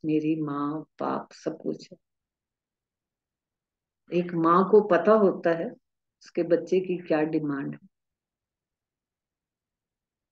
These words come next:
तो समय से पहले माँ बाप बच्चों की डिमांड पूरी करने की कोशिश करते हैं। तो गुरु महाराज को सब पता है, सारी संगत गुरु महाराज के बच्चे हैं, तो उस माँ को भी पता है मेरे किस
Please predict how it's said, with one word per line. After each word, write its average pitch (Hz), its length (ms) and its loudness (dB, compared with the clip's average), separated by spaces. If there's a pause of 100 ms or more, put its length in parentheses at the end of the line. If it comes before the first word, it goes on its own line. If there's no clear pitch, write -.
(320)
तो 185 100 -8
समय 175 360 2
से 190 160 4
पहले 165 380 6
माँ 156 300 4
बाप 156 200 4
बच्चों 156 400 -6
की 160 140 -4
डिमांड 147 560 -2 (180)
पूरी 180 200 0
करने 160 300 2
की 160 120 -4
कोशिश - 520 -6
करते - 400 -10
हैं। 160 240 -10 (1700)
तो 165 80 -6
गुरु 175 240 6
महाराज 190 540 4
को 226 80 2
सब - 340 -4
पता 160 240 -2
है, 139 60 -6
सारी 262 440 4
संगत 240 540 4 (220)
गुरु 190 200 0
महाराज 180 360 -2 (100)
के 185 120 -2
बच्चे - 360 -8
हैं, - 200 -10 (1500)
तो 190 100 -4
उस - 180 -8
माँ 175 300 2
को 226 140 8
भी 202 140 6
पता 190 320 0
है 196 140 2
मेरे 170 260 -2
किस - 260 -8